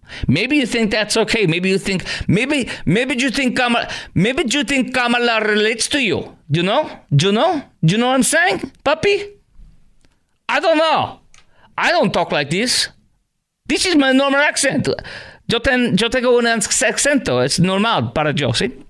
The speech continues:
Mm-hmm. Es la verdad. Okay, uh, coming up next, we'll talk about that.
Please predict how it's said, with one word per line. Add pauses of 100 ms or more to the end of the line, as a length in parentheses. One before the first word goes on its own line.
(320)
Mm-hmm. (420)
Es
la
verdad. (420)
Okay,
uh,
coming
up
next,
we'll
talk
about
that.